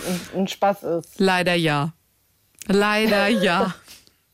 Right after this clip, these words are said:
Speaker 2: Weil ich konnte es mir nicht verkneifen. Beim ersten Mal war seine Reaktion, die Augen weit aufgerissen und er hat sofort die Hand vor den Mund und es hat halt echt gut funktioniert. Dann musste ich so lachen und mein Mann auch und dann hab ich gesagt, „Ja gut, okay.“ Ähm,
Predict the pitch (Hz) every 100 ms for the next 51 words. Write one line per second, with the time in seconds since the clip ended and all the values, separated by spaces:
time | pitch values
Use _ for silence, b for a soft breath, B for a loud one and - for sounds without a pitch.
0 | _ _ - B B 269 240 233 - 262
1 | 262 302 247 233 277 - 233 226 208 269
2 | 214 185 156 233 247 220 208 202 202 196
3 | 190 - 226 233 - 185 226 208 196 -
4 | 208 - 240 247 247 220 214 - 202 -
5 | 233 - - 262 240 311 - 190 156 170
6 | 240 B B B 214 196 220 214 - 220
7 | - 262 - 240 233 202 240 190 190 233
8 | 180 - 226 285 254 247 - 170 226 B
9 | B B 208 202 180 180 - 202 202 170
10 | 170 170 165 - 190 175 165 156 143 151
11 | 143 - 151 147